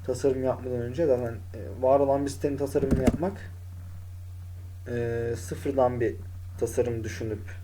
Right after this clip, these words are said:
sıfırdan kendi yaratıcı zekanızla düşünüp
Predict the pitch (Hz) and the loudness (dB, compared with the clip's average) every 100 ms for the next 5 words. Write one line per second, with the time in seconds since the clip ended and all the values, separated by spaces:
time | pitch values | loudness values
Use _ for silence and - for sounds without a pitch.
0 | - - - - - - - - 113 107 | -10 -12 -10 -10 -10 -8 -6 -4 -2 -2
1 | 107 110 110 110 107 - - - - - | -2 -2 0 -2 -4 -6 -12 -10 -10 -10
2 | - - - - - - - - - - | -10 -10 -10 -10 -10 -12 -12 -12 -10 -10
3 | - - - - - - - - 117 113 | -10 -10 -10 -10 -10 -10 -10 -2 2 2
4 | - 117 113 113 - 113 113 110 107 101 | 0 -4 -2 -2 0 0 -2 -4 -6 -8
5 | - 113 110 | -6 -4 -4